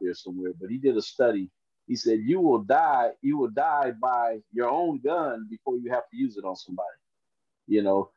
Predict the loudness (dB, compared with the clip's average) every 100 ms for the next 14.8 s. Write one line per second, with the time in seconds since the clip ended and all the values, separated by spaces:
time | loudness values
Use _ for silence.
0 | _ 0 2 4 4 6 6 4 2 -4
1 | -2 0 2 6 6 6 4 2 2 2
2 | 0 -6 -16 0 2 2 -4 -4 -4 -4
3 | _ _ _ -2 2 4 4 2 2 2
4 | 0 -4 -4 -6 -8 -8 -4 -2 0 -2
5 | -4 _ 2 4 4 4 4 6 6 2
6 | -2 -10 -4 -2 0 2 4 4 4 4
7 | 2 0 -10 _ _ -4 -4 0 0 0
8 | -2 0 2 0 -2 -4 -4 -2 0 0
9 | 2 2 0 -2 _ _ _ -4 -4 -6
10 | -14 _ -4 -4 -4 2 2 2 2 2
11 | 2 4 4 4 2 -2 -4 -2 0 0
12 | 0 -2 -6 _ -8 -8 -10 -8 0 2
13 | 2 -2 -2 0 2 0 -2 -6 -6 -10
14 | -8 -6 -2 2 4 4 2